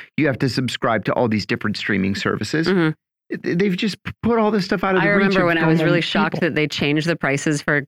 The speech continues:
Speaker 2: tickets according to how good the team is.
Speaker 1: <laughs>
Speaker 2: I had no idea
Speaker 1: You know, in all,
Speaker 2: until, like,
Speaker 1: in
Speaker 2: two
Speaker 1: all
Speaker 2: years ago.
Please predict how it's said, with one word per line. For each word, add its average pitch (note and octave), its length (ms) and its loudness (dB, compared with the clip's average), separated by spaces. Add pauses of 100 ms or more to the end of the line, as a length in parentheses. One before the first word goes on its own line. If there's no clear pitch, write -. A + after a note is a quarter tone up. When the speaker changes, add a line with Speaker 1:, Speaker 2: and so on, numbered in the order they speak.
(140)
Speaker 2:
tickets D3+ 400 -2
according D3 340 0
to D3+ 60 0
how D3+ 160 0
good C#3+ 260 -2
the C#3 300 0
team D3+ 260 0
is. F#3+ 420 -2
Speaker 1:
<laughs> - 60 -4 (680)
Speaker 2:
I C4+ 120 2
had A#4+ 140 2 (120)
no B4 640 2
idea D3+ 60 4
Speaker 1:
You E3+ 80 4
know, E3 80 2
in E3+ 100 4
all, E3+ 140 2
Speaker 2:
until, - 200 0
like, A4+ 140 2
Speaker 1:
in E3+ 60 4
Speaker 2:
two E3+ 80 4
Speaker 1:
all F3+ 60 4
Speaker 2:
years D#4 140 2
ago. - 80 4